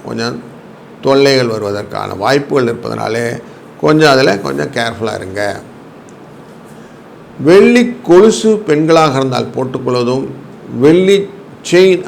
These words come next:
அப்படிங்கிறது ஆண்கள் போட்டுக்கொள்வதும், மோதிரத்திலே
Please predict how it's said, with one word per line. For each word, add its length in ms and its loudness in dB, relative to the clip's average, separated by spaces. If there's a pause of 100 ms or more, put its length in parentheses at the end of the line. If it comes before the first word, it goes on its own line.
அப்படிங்கிறது 400 -2
ஆண்கள் 480 -2
போட்டுக்கொள்வதும், 640 -6 (1160)
மோதிரத்திலே 1040 4